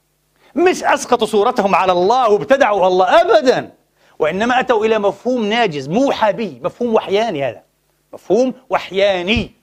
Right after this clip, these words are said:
لذلك فطرة الله التي فط-، فطرة الله التي فطر الناس عليها، لا تبديل لخلق الله. هذا شيء رباني في جذر النفس،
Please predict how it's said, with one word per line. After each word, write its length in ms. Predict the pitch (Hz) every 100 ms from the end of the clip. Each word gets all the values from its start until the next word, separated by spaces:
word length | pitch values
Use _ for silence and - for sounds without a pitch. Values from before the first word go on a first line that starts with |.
| _ _ _ _ _ _ -
لذلك 340 | 170 202 233
فطرة 360 | - 220 202 196
الله 200 | 208 196
التي 400 | 202 214 208 208
فط-، 200 | 208 -
فطرة 400 | - 208 196 175
الله 240 | 196 214
التي 280 | 202 208 196
فطر 320 | 185 214 196
الناس 340 | 185 196 220 240 254 _ _ _ -
عليها، 480 | 135 175 - 110 113
لا 140 | 190
تبديل 480 | 214 185 143 180 143
لخلق 260 | 127 127 -
الله. 320 | 113 113 90 - _ _ _ -
هذا 180 | 147
شيء 360 | - - 214 - -
رباني 600 | 135 123 - 180 156 120 -
في 120 | 165
جذر 280 | 143 196 185
النفس، 600 | 165 180 - - -